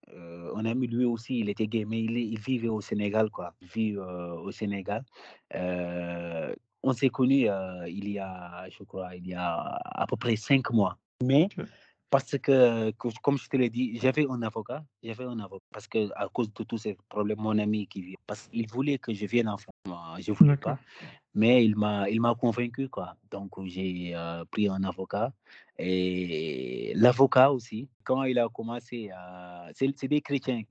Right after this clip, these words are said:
Speaker 1: parce que aussi, parce que j'avais des problèmes, je ne, je ne pouvais pas rester seul, je ne voulais pas rester seul, quoi. Donc, euh, j'avais, j'étais, euh, allé chez les chrétiens et
Speaker 2: Mhm.
Speaker 1: je me suis con-, ils m'ont, ils m'ont converti, quoi.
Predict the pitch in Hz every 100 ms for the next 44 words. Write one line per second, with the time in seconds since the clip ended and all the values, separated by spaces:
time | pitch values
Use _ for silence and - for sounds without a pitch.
0 | - - 151 135 110 147 - - - _
1 | _ _ 120 - 131 123 131 139 120 -
2 | 113 127 156 110 113 110 - - 120 113
3 | 107 107 135 143 131 - 110 - 104 104
4 | 107 107 101 110 107 101 101 - 127 127
5 | 98 85 _ - _ - 127 - 117 107
6 | 101 98 98 98 98 113 110 110 110 113
7 | 120 113 107 101 98 95 110 110 - 113
8 | 107 107 - 101 120 170 - _ _ _
9 | _ - 95 92 92 92 90 95 135 151
10 | 180 185 185 _ 113 113 117 127 - 135
11 | 139 135 143 143 147 151 - 139 156 156
12 | 143 - 104